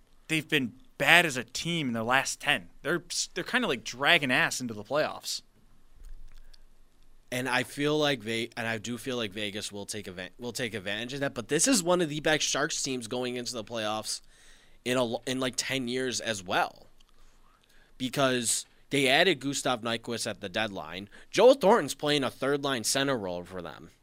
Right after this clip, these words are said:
Speaker 2: heading in.
Speaker 1: Thriving.
Speaker 2: They do not need to rely on him, but when he, when he is on, he's still one of the best players on that team. And Erik Karlsson's healthy.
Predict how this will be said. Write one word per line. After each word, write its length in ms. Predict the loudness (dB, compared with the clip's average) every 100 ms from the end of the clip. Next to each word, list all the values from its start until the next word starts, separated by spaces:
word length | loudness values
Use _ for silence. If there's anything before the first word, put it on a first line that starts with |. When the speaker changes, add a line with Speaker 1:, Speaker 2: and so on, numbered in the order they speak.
| -4
Speaker 2:
heading 280 | -2 0 -2
in. 220 | -4 -6
Speaker 1:
Thriving. 520 | -10 -12 -12 -14 -18 -20 -20 _ _ _ _
Speaker 2:
They 120 | 0
do 140 | 2 4
not 320 | 6 6 6
need 180 | 2 -2
to 60 | -2
rely 420 | -2 0 0 2
on 100 | 2
him, 220 | 0 0
but 200 | 0 -2 -4
when 200 | -6 -2
he, 220 | 0 0 -2
when 160 | -4 -6
he 400 | -8 -12 -4 0
is 140 | 0 -2
on, 360 | 0 0 0 -4 -10
he's 240 | -4 -2
still 260 | 0 2 2
one 160 | 0 -4
of 60 |
the 80 | -4
best 320 | 0 0 -2
players 600 | -2 -2 -2 -8 -8 -8 -12 _ -16 -8 -2
on 180 | 0
that 240 | 2 0 0
team. 320 | -4 -6 -8 -18 -20 -6 4
And 280 | 6 6 6
Erik 240 | 4 4
Karlsson's 480 | 0 0 2 0 -4
healthy. 400 | -6 -8 -12 -20